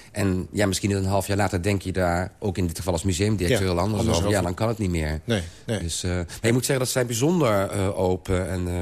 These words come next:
Speaker 1: vrij naar mij toe zijn geweest.
Speaker 2: Ja. Wat, wat vond je van hun opstelling? Ik bedoel, je, je bent een soort vlieg op, op de muur, dus je kijkt ernaar
Speaker 1: Ja.
Speaker 2: en je, je registreert. Hebt misschien geen mening erover, maar wat vond je van hun opstelling? Eh, de, de keuze van,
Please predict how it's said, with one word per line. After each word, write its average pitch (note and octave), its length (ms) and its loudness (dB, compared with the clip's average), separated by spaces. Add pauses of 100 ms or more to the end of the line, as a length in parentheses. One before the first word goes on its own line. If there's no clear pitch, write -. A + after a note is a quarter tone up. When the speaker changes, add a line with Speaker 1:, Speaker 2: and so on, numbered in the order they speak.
Speaker 1:
vrij F2 400 0
naar E2 120 0
mij E2+ 160 0
toe F2 120 -4
zijn E2 200 -4
geweest. D#2 320 -6
Speaker 2:
Ja. B2+ 180 0 (180)
Wat, D3+ 180 2
wat F3+ 160 2
vond G3 200 -2
je F#3 60 -8
van E3+ 160 0
hun E3 160 0
opstelling? C3 500 0
Ik B2 60 -2
bedoel, C3 200 2
je, A#2 180 0
je C#3 160 -2
bent A#2+ 140 0
een G2 60 -4
soort G#2+ 140 0
vlieg C3 300 -4
op, B2 220 -8
op A2 160 -10
de A#2 80 -2
muur, B2 220 4
dus G#2 140 0
je G#2+ 80 -2
kijkt A#2 280 0
ernaar G#2 360 -2
Speaker 1:
Ja. F2+ 120 -2
Speaker 2:
en G2+ 60 2
je, G#2+ 120 -4
je G2+ 60 2
registreert. B2 600 0
Hebt A#2 220 -4 (140)
misschien A2+ 380 0
geen G#2+ 160 0
mening A2+ 320 2
erover, C3 260 2
maar B2+ 140 0 (360)
wat C#3+ 120 0
vond E3+ 200 2
je D3 60 -2
van D3 140 0
hun D3 100 0
opstelling? A2+ 560 -2
Eh, G#2+ 280 -4
de, G#2+ 80 -2
de G#2+ 100 0
keuze A#2+ 440 2
van, G#2+ 300 -2